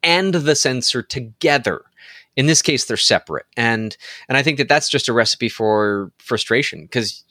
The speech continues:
you're never going to use that device as it's being seen in the patent as a phone with a big bare sensor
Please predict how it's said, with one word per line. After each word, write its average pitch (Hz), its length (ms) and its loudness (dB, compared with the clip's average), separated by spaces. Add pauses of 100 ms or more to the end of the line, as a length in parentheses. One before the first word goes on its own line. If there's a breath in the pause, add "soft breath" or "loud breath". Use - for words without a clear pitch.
(240)
you're 147 220 -2
never 151 360 2
going 151 280 2
to 131 100 -6
use 123 680 -2
that 131 280 0
device 127 460 0
as 131 240 0
it's - 320 -2
being 143 300 -4
seen 147 200 -2
in 139 100 -4
the 127 60 -6
patent 143 500 -4 (420 loud breath)
as 151 220 2
a 127 60 0
phone 110 600 0 (180 soft breath)
with 143 120 0
a 135 40 4
big 139 320 -2
bare 147 220 4
sensor 123 540 -2